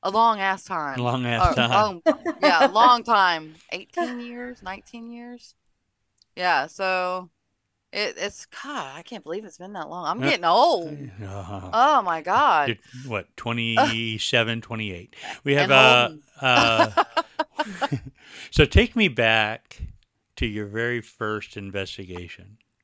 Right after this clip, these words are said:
Speaker 1: Oh my gosh. My very first investigation.
Speaker 2: Yeah, I mean, this is you, you, this is your first Geeks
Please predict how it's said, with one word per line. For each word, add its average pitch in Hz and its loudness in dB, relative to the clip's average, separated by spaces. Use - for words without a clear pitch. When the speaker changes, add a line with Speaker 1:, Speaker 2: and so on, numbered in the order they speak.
Speaker 1:
Oh - -20
my - -20
gosh. - -20
My 175 -6
very 233 2
first 220 -2
investigation. 156 -10
Speaker 2:
Yeah, 110 2
I 135 0
mean, 139 2
this 160 2
is 196 2
you, 156 -2
you, 143 -2
this 156 0
is 214 -6
your 147 0
first 135 -4
Geeks - -4